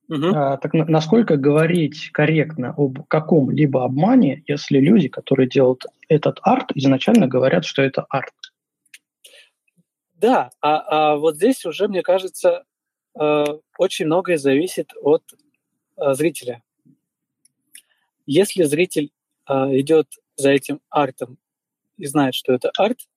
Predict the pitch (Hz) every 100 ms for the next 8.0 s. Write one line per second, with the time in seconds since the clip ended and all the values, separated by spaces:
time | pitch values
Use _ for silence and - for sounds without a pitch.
0 | _ _ _ _ _ _ _ _ _ _
1 | _ _ 135 127 123 156 143 131 135 -
2 | - - 180 139 131 127 131 120 - -
3 | 135 131 131 123 123 - 139 - 123 120
4 | 160 208 151 135 - 135 123 _ _ _
5 | _ _ _ _ _ _ _ _ 151 135
6 | 131 131 156 135 - 147 139 127 127 -
7 | 131 123 143 165 170 - - 131 139 147